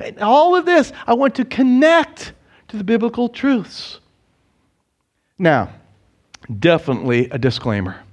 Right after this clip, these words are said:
I'm not suggesting that we take on all of the world's secular ways of life in order to be relevant to the world. There are plenty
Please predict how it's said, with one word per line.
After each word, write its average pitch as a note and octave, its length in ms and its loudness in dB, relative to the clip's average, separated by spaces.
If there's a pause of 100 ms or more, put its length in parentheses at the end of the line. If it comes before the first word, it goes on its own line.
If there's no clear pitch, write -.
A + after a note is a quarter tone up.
(1400)
I'm B2+ 160 0
not E3+ 180 4
suggesting C#3+ 600 -2 (720)
that A#2+ 160 -2
we A#2+ 100 -2
take D#3+ 360 -2
on B2 520 2 (140)
all C#3+ 340 4
of D#3 80 0
the D3 100 2
world's C3+ 360 2
secular C#3 480 -2
ways A#2+ 480 2
of A2+ 180 -6
life A2 540 -2 (180)
in A#2+ 160 -2
order A2+ 240 2
to A2 160 -4
be G2+ 300 0 (260)
relevant F#2 800 -4 (320)
to G#2 100 -6
the G2 120 -2
world. F2 360 -4 (760)
There B2 140 0
are A#2+ 120 2
plenty A#2 680 -2